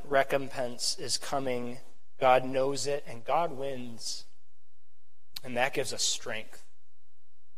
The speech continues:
Stronger Christ-like cross-bearing comes to those who anticipate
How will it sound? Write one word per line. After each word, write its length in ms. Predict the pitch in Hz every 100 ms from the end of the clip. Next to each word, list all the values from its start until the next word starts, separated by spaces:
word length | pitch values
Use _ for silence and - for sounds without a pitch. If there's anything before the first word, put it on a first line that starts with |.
| - - - - - - -
Stronger 560 | - 147 151 165 156
Christ-like 800 | 143 - 151 151 - 156 139 139
cross-bearing 680 | - 139 139 - 139 139 131
comes 360 | - 139 135 -
to 120 | 135
those 400 | 135 135 139 131
who 100 | 131
anticipate 880 | 117 117 - 165 - - - 143 143